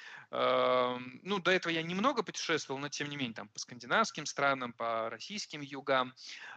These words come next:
Но Черногория, конечно, безумно красивая страна, вот своей природой, своей, там, старинной, это,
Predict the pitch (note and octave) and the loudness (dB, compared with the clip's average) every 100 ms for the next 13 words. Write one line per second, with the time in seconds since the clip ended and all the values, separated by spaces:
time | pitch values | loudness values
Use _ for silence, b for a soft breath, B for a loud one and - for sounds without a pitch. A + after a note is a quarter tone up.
0 | - C3+ D#3 E3 E3 D#3 D3+ - C#3 C#3+ | -12 -4 2 6 8 8 6 2 -4 0
1 | E3 C#3+ B2+ B2+ B2+ A#2+ G2 A2 G#2 A#2+ | 0 0 -2 -4 -4 -4 -6 -6 -6 -4
2 | G#2+ G#2 - B2 F3+ D#3+ - A#2 A2 B2 | -4 -4 -2 2 2 2 -2 -6 -6 -2
3 | C3+ F3+ D3+ C#3+ B2+ B2 A#2 A#2 G#2 - | 2 2 2 -2 -4 -4 -6 -6 -10 -8
4 | A#2 A#2 A2+ A2 A2 G#2+ A2 F#2+ | -8 -8 -10 -10 -10 -8 -8 -8